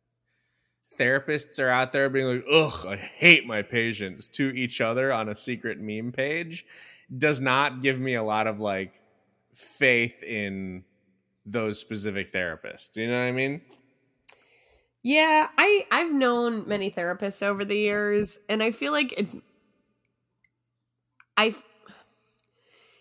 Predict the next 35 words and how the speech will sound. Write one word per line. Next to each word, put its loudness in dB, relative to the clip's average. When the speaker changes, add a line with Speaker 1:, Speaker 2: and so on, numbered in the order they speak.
Speaker 2:
yeah, 6
I 6
feel -2
like 0
most 2
of -4
them 0
just -6
don't 0
talk 2
about -2
their -4
patients -4
at -2
all, 0
and 0
the 6
idea 4
that -6
they're 0
talking 2
about 2
it -4
to 0
a -4
cat 0
Speaker 1:
<laughs> -14
Or 2
to 0
each 0
other 2
with -4
a -4
cat -6
meme. -12